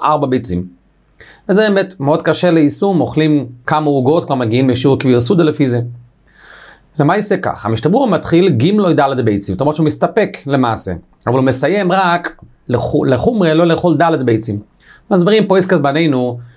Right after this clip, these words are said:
שכיוון שעיקר כשיטה השנייה, אז אפילו שצריך להחמיר לכתחילה, אבל מספיק להחמיר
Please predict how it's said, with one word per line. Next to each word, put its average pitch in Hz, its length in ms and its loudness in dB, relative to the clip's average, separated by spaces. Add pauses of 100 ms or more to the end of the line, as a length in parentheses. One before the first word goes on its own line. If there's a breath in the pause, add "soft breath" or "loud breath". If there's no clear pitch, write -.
(100)
שכיוון 165 460 0
שעיקר 160 640 2
כשיטה 143 360 -2
השנייה, 135 500 -2
אז 117 100 -2
אפילו 123 200 0
שצריך 147 280 0
להחמיר 156 320 2
לכתחילה, 156 640 0
אבל 190 180 -4
מספיק 190 420 -2
להחמיר 156 520 -2